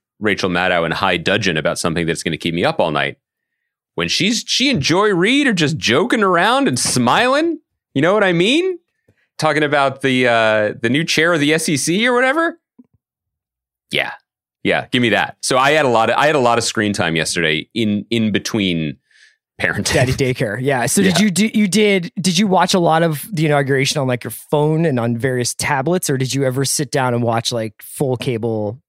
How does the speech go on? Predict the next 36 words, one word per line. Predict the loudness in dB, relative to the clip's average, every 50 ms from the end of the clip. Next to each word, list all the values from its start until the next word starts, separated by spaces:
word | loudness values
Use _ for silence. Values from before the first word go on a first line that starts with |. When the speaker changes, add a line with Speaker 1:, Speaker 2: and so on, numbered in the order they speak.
| _ -20 -16 -12 -10 -8
Speaker 2:
shoot | -4 -4 -2 -2 -2 -2
it | -2 -4
into | -4 -4 -4
my | -4 -6 -6
veins? | -6 -6 -8 -10 -10 -10 -10 -10 -10 -12 _ _ _ _ _ _
Speaker 1:
I | -2 -2
was | 0 0 0
jumping | 0 0 0 0 0 -2
around. | -2 -2 -2 -4 -6 -10 -10 -4 -2
I |
had | 0 0
a | 2
lot | 2 2
Speaker 2:
Okay. | 2 2
Speaker 1:
of | 2
laptop. | 2 0 0 -2 -2 0 0 0 -2 -4 -4
I | -2 -2
had | 0 0
a |
lot | 0 -2 -2
of | -4 -4
phone. | -4 -2 -2 0 -2 -2 -4 -4 -6 -8 -12 -16 -14 _
Uh, | -6 -4 -2 -2 -2 -2 -2 -2 -4
I | -4
did | -4 -2 0
have | 0 0
the | -2 -2
T | -4 -4 -4
V | -2 -2
on | -2 -2
at | -2 -4
one | -4 -4 -4 -4 -4
point. | -6 _ -6 -4 -4 -4 -6 -8 _ _ _ _ _ -8
Um, | -4 -2 -2 0 -2 -2 -2 -4 -6 -6 -8 -12 -14 -20 -16 -8 -4
I | -2 -2
did | -2 -4 -4 -2 -2 0 0 -2 -2 -6 -10